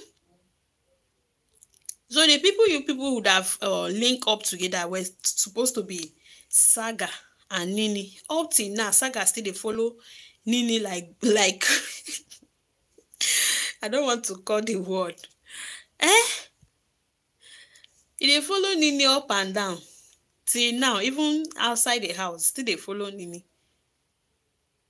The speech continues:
Omo, we been think say when they come outside, eh, this Saga waka wey dey waka with Nini for house, he go stop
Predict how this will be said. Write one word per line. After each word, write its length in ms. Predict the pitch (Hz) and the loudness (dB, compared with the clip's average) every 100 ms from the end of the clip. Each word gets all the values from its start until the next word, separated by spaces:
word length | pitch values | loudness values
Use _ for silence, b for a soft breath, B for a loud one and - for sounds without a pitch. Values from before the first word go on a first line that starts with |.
| _ _ _ _ _ - | _ _ _ _ _ -2
Omo, 380 | 277 277 285 277 | 0 4 4 4
we 60 | 262 | 0
been 80 | 269 | 0
think 160 | 349 349 | 2 2
say 180 | 294 | 2
when 180 | 285 294 | 0 0
they 120 | 254 | -2
come 260 | 214 247 233 | -4 -8 -6
outside, 480 | 226 220 214 190 185 | 0 0 0 -2 -6
eh, 240 | 180 208 220 _ | -8 -8 -12 _
this 320 | 185 247 277 - | -6 -2 0 0
Saga 880 | 220 208 190 185 175 175 165 151 - - | -2 0 0 0 -2 -4 -4 -8 -10 -16
waka 420 | 151 196 - 214 | -10 -8 -6 -4
wey 120 | 220 208 | -2 -2
dey 100 | 175 | -4
waka 380 | 170 170 202 | -8 -8 -8
with 140 | 196 180 | -8 -8
Nini 220 | 202 196 | -8 -10
for 200 | 185 165 | -10 -10
house, 280 | 170 175 - | -8 -6 -6
he 40 | |
go 140 | 180 170 | -6 -10
stop 260 | - 202 | -10 -10